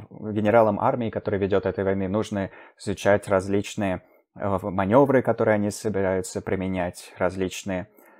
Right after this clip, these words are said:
а, построения и так далее. И вот освоение всех этих разных стратегий, приобретение <laughs> разных видов вооружения,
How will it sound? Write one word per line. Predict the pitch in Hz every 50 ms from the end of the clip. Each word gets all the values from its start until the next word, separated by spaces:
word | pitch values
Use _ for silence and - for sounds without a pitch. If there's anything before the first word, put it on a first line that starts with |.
| _ _ _ _ _ _ _ - - - - _ _ _ _ _ _ _ _ _ _ -
а, | 98 87 87 87 - - - - - - - - _ _ _ _ _ _ -
построения | 117 104 - - 107 95 87 95 107 117 110 101 95
и | 92
так | - 98 98
далее. | 95 92 87 85 82 82 85 _ -
И | 101
вот | 104 104 101 - _ - - - - _ - - - _ _ _ _ _ _ _ _ _ _ _ _ _ _ _ _ -
освоение | 131 117 - 117 120 120 127 143 143 131 123 117
всех | 113 - 127 117 113
этих | 110 - 107 101 -
разных | 107 107 101 110 101 95 - - - -
стратегий, | - - - - 110 101 - - 127 135 135 120 123 117 107
приобретение | - - 107 101 98 104 - - - 127 123 - - 127
<laughs> |
разных | - - 180 208 - 277 285 -
видов | 285 294 277 285 240 -
вооружения, | 175 165 143 135 127 120 120 131 131 135 127 123 -